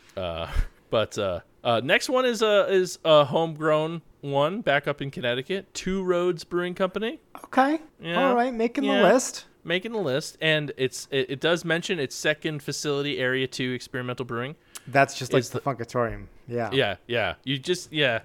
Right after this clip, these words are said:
Speaker 1: It's kinda like O E C. O E C is the same way. Um, it's like that special sours, like, that are funky off the wall. Um, but yeah, so it does say, um, it does, uh, I think maybe,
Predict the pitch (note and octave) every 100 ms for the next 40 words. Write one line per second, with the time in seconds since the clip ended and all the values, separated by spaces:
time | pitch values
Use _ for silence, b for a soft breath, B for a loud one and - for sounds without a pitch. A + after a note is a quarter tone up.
0 | - D#3 - C4 C#4 C#4+ F3+ F#3 F#3+ -
1 | A#3 G2+ - _ - D3+ E3+ - E3+ D3+
2 | B2 A#2+ G2 F2+ E2+ E2 _ - G2+ F#2+
3 | F2+ F2+ G#2 - A2 F#2 A2 F#2+ - _
4 | - - - C#3 C3+ D3+ C3+ B2+ - _
5 | - - E3 C#3 C#3 C#3 C3+ B2+ B2 G2+
6 | - - _ - A#2 - A2 G#2+ - -
7 | E3 D3 D#3 C#3 C3 - A#2+ C3+ C3 C3
8 | C3 _ - B2+ G#2+ F#2 F#2 - D3+ A#2
9 | C#3 G#2 - C3 F3+ F#3 E3+ - - _
10 | - D#3 C3+ B2 A#2 - A2 G2 G2 F#2+
11 | G2 _ - - - B2+ C3 D#3+ - -
12 | A2+ A#2 - F#3 - C#3 C3 B2 A2+